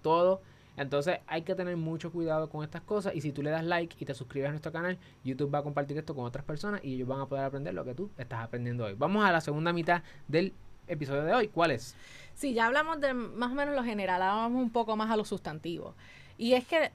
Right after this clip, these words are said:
Speaker 2: la, ¿verdad? La pregunta que nosotros decimos que estudiante, ya te aceptaron, ¿qué debes preguntarte ahora mismo? Es, ¿cuál es la meta y qué es lo que tú vas a aprender en la escuela de Derecho?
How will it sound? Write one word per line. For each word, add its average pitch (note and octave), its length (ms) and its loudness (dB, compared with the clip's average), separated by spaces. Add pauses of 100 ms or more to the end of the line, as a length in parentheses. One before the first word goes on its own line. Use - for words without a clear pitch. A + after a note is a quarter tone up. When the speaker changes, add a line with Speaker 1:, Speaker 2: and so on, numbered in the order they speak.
Speaker 2:
la, A3 340 4 (100)
¿verdad? G#3+ 200 2
La C4 100 4
pregunta G#3 280 0
que A#3+ 120 0
nosotros B3+ 380 0 (360)
decimos B3 320 0
que G3 240 -2
estudiante, G#3 720 -2 (200)
ya G3+ 180 0
te A3+ 60 -4
aceptaron, A#3 540 0 (400)
¿qué A#3 160 2
debes C4 240 4
preguntarte B3 560 2
ahora A#3+ 120 2
mismo? A#3 280 2
Es, B3+ 240 -2 (440)
¿cuál C#4 420 2
es C#4 280 0 (100)
la G3 200 -2
meta A3+ 480 0
y A3+ 140 0 (100)
qué C4 200 8
es C4 60 2
lo B3+ 120 2
que A#3+ 100 0
tú A3 80 -2
vas G#3 100 0
a A#3 40 0
aprender A#3 500 -2
en G3 120 -4
la F#3 40 -4
escuela E3 340 -4
de F#3+ 80 0
Derecho? F3+ 460 -4